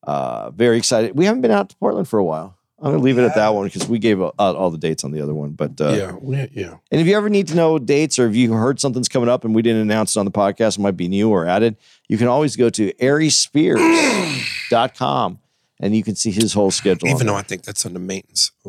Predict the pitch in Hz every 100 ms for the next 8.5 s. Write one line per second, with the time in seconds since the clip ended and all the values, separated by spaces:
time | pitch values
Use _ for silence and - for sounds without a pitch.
0 | 90 - 95 - 131 120 123 101 98 98
1 | 92 98 - - 98 - - - _ 135
2 | 123 131 131 110 104 85 101 92 95 95
3 | 92 _ _ _ 90 104 92 - 82 -
4 | - 104 104 80 - 90 85 87 80 71
5 | - 92 95 107 107 - 85 87 85 104
6 | 117 117 95 98 95 87 78 78 78 _
7 | _ - - 92 80 80 80 69 73 87
8 | - 82 90 85 82